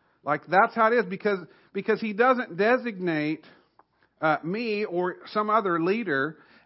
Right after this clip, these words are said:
and say, "Well, I'm gonna funnel all the, you know, uh, things that I wanna say to my people through them." I mean, he does use us.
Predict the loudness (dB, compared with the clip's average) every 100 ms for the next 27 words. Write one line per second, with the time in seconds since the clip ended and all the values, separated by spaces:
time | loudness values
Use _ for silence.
0 | -4 -2 2 4 6 6 4 -2 0 -2
1 | 0 2 4 4 2 0 -2 -2 -2 -4
2 | -10 _ _ -20 -18 -16 -4 -4 0 4
3 | 4 2 0 -2 0 -2 -2 -6 -6 -10
4 | -8 -6 -6 -6 -12 _ _ _ _ _
5 | _ _ _ -2 0 2 4 4 4 -2
6 | -4 -2 -4